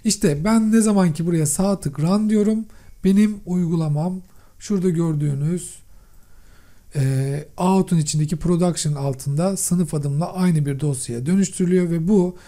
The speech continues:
Java Virtual, Virtual Machine tarafından çalıştırılıp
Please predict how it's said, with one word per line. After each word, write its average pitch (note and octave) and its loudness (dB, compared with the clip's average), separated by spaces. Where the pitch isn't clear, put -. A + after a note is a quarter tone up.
Java G3+ 4
Virtual, F#3 4
Virtual F#3 6
Machine D#3+ 2
tarafından C3+ -4
çalıştırılıp F#3+ 0